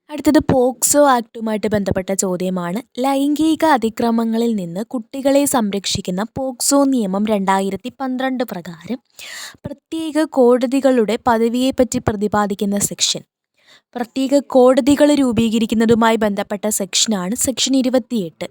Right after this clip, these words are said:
ഏത് നിയമപ്രകാരമാണ്? പോക്സോ നിയമം. എന്താണ് അതിൻ്റെ ഫുൾ ഫോം എന്ന് പറയുന്നത്? Protection of Children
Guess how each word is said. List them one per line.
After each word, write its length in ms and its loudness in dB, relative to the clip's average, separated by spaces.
ഏത് 180 6
നിയമപ്രകാരമാണ്? 920 2
പോക്സോ 420 0
നിയമം. 280 -10
എന്താണ് 280 6
അതിൻ്റെ 260 2
ഫുൾ 260 -2
ഫോം 240 2
എന്ന് 200 -2
പറയുന്നത്? 380 -2
Protection 600 0
of 100 0
Children 420 -2